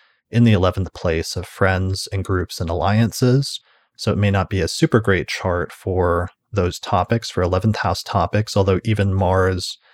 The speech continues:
um, is significantly mitigated in this instance and is not gonna be as bad as it could be in that position because it's applying very closely to a trine with Jupiter,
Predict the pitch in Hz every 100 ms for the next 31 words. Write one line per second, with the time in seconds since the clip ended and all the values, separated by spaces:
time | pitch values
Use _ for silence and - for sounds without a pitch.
0 | _ _ _ _ 92 85 82 76 98 -
1 | 113 143 135 131 95 92 98 104 107 95
2 | 90 85 87 - 98 92 90 - - -
3 | - _ _ _ _ - 104 - 98 90
4 | - 101 90 101 98 - 98 92 87 -
5 | 90 85 85 78 - 151 127 98 85 82
6 | - 101 95 92 - 95 92 - _ _
7 | _ - 110 127 113 107 104 - 95 92
8 | 85 90 - _ - 117 113 - 92 -
9 | 101 - - 90 85 82 - 104 107 101
10 | 82 85 123